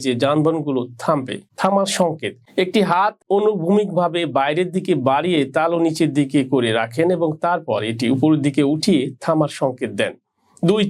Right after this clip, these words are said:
চলুন। চলুন সংকেত, একটি হাত অনুভূমিকভাবে বাইরের দিকে বাড়িয়ে তালু উপরের দিকে করে এবং নিচের দিকে বা সামনে সংকেত দেন, যা ইঙ্গিত করে যে যানবাহনগুলো চলতে শুরু করবে। দিক নির্দেশনা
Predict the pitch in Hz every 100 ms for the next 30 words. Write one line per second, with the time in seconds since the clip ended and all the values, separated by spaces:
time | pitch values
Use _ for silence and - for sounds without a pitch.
0 | 196 226 180 113 95 - - - - -
1 | 226 262 262 247 240 233 220 - _ 190
2 | 202 - - 202 147 156 151 - - 208
3 | 214 170 196 196 160 165 151 160 139 117
4 | 120 135 151 196 175 185 180 143 131 139
5 | 190 151 156 160 156 151 147 143 123 123
6 | 123 123 123 180 202 202 196 - - -
7 | 170 170 156 160 190 190 214 170 185 156
8 | 131 117 127 123 120 117 120 - - 170
9 | 175 185 190 185 160 147 123 104 110 98
10 | 113 143 160 180 190 202 214 202 190 147
11 | 135 151 156 151 143 147 143 131 185 196
12 | - - 190 185 170 156 - 120 117 110
13 | 95 87 - _ _ 131 131 180 220 202
14 | 214 208 175 202 - 196